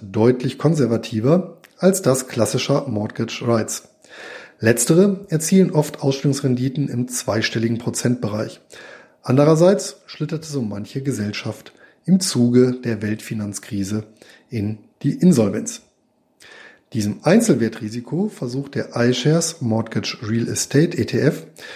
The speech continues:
durch eine marktbreite Streuung über zahlreiche einzelne Mortgage Rights zu begegnen.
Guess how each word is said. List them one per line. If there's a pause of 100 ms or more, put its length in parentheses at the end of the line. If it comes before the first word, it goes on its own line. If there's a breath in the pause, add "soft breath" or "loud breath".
(220 loud breath)
durch
eine
marktbreite
Streuung
über
zahlreiche
einzelne
Mortgage
Rights
zu
begegnen.